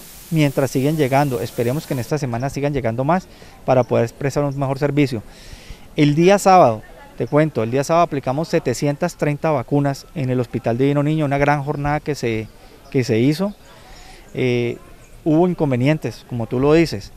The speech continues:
pero todo el mundo se vacunó, a todo el mundo. Yo mismo estuve presente y a todo el mundo le dije, "Hasta aquí se va a vacunar, si llega gente de aquí para allá ya no podemos porque no,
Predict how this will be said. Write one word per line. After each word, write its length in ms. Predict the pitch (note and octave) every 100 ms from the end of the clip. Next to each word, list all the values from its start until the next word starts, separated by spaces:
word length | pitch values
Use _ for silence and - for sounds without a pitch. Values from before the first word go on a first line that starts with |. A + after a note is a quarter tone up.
| - - - - - -
pero 240 | D#3 C#3
todo 280 | F3 F3 F#3
el 40 |
mundo 240 | F3 F3+ F#3
se 120 | D#3
vacunó, 400 | C3 A2+ A2 G#2 - - - - -
a 100 | A#2+
todo 220 | D3 D#3+
el 60 | D#3+
mundo. 360 | D#3 C#3+ A2+ - - - - - -
Yo 220 | C3 D#3+
mismo 300 | E3 F3 E3+
estuve 240 | - E3
presente 480 | D#3+ B2+ D3 D#3+ F3+
y 40 | C#3+
a 60 |
todo 140 | A#2+ B2
el 80 |
mundo 180 | C#3 C#3+
le 80 | C3+
dije, 260 | B2 D3 - - -
"Hasta 260 | B2 - B2
aquí 200 | - B2
se 140 | D3
va 140 | D3
a 120 | D3 D3+
vacunar, 460 | C3 B2+ D3+ D#3+ - -
si 180 | - B2
llega 240 | A#2 B2+
gente 380 | C3 C3+ D3 D3 -
de 60 |
aquí 180 | G#2 A#2
para 200 | - C3
allá 180 | A2+ A2+
ya 160 | A#2 B2
no 100 | B2+
podemos 500 | C3 A#2+ B2+ C#3 -
porque 300 | - - G2+
no, 160 | G#2